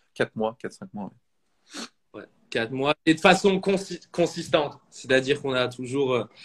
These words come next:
Speaker 2: j'ai toujours fait le travail, euh,
Speaker 1: Ouais.
Speaker 2: demandé et, et voilà, chaque semaine, on avait nos, nos rendez-vous qui étaient fixés.
Speaker 1: Exactement.
Speaker 2: Donc, quatre mois de travail, euh, constant.
Speaker 1: Ouais. Et puis là, t'es, il y a moins neuf, donc, euh, là, c'est quelle heure au, aux States ?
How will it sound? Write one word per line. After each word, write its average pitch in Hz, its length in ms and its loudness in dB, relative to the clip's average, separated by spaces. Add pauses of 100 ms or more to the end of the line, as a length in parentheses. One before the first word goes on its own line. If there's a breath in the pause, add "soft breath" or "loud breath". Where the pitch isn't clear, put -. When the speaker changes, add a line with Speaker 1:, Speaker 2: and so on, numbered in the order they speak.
(140)
Speaker 2:
j'ai 135 140 -2
toujours 156 300 4
fait 156 100 4
le 139 80 2
travail, 139 540 4
euh, 120 280 4 (120)
Speaker 1:
Ouais. 95 120 2 (260)
Speaker 2:
demandé 131 1040 4 (560)
et, 113 40 -6
et 110 40 -6
voilà, 107 320 0
chaque 120 200 -2
semaine, 131 380 4
on 120 140 0
avait 117 260 2
nos, 110 340 0
nos 113 140 0
rendez-vous 117 380 2
qui 120 140 -4
étaient 113 160 -2
fixés. - 340 -8
Speaker 1:
Exactement. 90 400 0 (280 soft breath)
Speaker 2:
Donc, 123 140 0
quatre 151 220 6
mois 160 240 8
de 139 200 4 (280)
travail, 135 300 2
euh, 110 340 2
constant. - 360 -8
Speaker 1:
Ouais. 98 120 0 (800 loud breath)
Et 98 40 -4
puis - 140 2
là, 123 100 12
t'es, - 120 0
il 107 40 8
y 104 40 12
a 101 40 10
moins 117 220 8
neuf, 139 300 4
donc, 101 220 -8
euh, 98 120 0
là, 107 100 2
c'est - 140 -8
quelle 139 160 0
heure 165 140 0
au, 143 360 -4
aux 131 80 -6
States ? - 380 -14